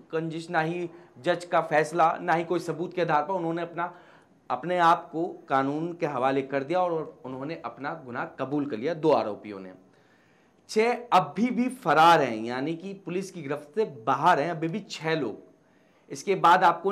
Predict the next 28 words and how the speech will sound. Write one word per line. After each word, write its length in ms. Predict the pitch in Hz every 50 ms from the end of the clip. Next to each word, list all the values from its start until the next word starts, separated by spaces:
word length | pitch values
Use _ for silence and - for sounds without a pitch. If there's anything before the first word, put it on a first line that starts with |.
| 190 160
बता 300 | 131 151 139 156 156 160
दें 140 | 165 170 170
कि 100 | 175 202
निन्यानवे 540 | 185 175 170 175 175 165 156 170 196 208 202
आरोपी 400 | 151 156 156 160 156 160 202 185
बचे 380 | 135 135 135 135 165 170 160 165
थे, 120 | 175 180 185 185 - - _ _ _ -
जिसमें 260 | 165 165 160 190 196
से 120 | 185 202 202
चौबीस 460 | 196 - 196 185 180 165 226 208 214
को 160 | - 202 202
बरी 280 | 175 151 147 151 175 190
कर 220 | 190 - 190 190 170
दिया 220 | 156 190 190 180
गया 180 | 170 165 160 156
है 100 | 185 190
सरकार 380 | 190 165 139 135 - 131 123 113
ने, 140 | 104 95
यानी 280 | 95 101 113 117 123 131
सबूत 400 | 123 135 127 120 156 180 175 165
नहीं 160 | 160 160 165
मिला 240 | 160 151 147 160 160
तो 120 | 160 143
इसलिए 240 | 139 135 135 131 131
आपको 240 | 123 120 - - 151
बरी 240 | 135 120 117 113 110
कर 140 | - 110 101
दिया 340 | 92 104 101 98 95 95